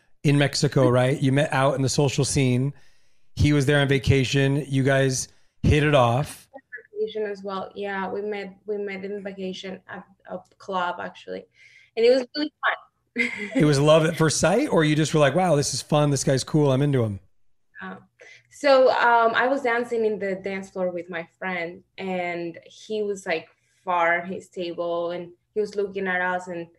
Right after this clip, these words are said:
Speaker 2: like, looking at me and, and making, you know, faces and, like, smiling and, like, dancing, and, like, we were, like, looking at each other for a long time. Then he finally approached me afterwards, and he asked me to dance,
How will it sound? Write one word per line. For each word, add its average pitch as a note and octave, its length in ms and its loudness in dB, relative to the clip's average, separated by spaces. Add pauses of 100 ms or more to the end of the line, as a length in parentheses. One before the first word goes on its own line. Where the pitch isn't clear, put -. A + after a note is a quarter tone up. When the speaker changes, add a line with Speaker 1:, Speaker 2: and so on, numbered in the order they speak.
(220)
Speaker 2:
like, F#3 200 -2
looking G#3+ 280 2
at G3+ 180 -4
me G3 340 -2
and, F3 240 -6
and F3 200 -8
making, F3 360 -8
you E3+ 80 -6
know, E3 120 -8
faces G3 520 -8
and, E3 120 -10
like, D3+ 140 -14
smiling G#3 720 -4
and, F3 100 -10
like, E3 180 -8
dancing, G3+ 520 -4
and, F#3+ 100 -6
like, D#3+ 180 -8 (380)
we A3+ 140 0
were, A#3 200 6
like, F#3 280 0
looking A3+ 300 0
at F#3 140 0
each E3+ 220 -8
other E3 160 -2
for F3 160 -12
a D#3+ 60 -4
long D#3 300 -6
time. C3+ 340 -12 (540)
Then G3 220 -4
he G3 120 -6
finally F#3 440 -2
approached E3+ 460 -10
me E3+ 140 -8
afterwards, D#3+ 760 -10 (160)
and E3 380 -10
he E3+ 100 -10
asked - 180 -12
me E3+ 100 -6
to E3 80 -4
dance, E3+ 380 -8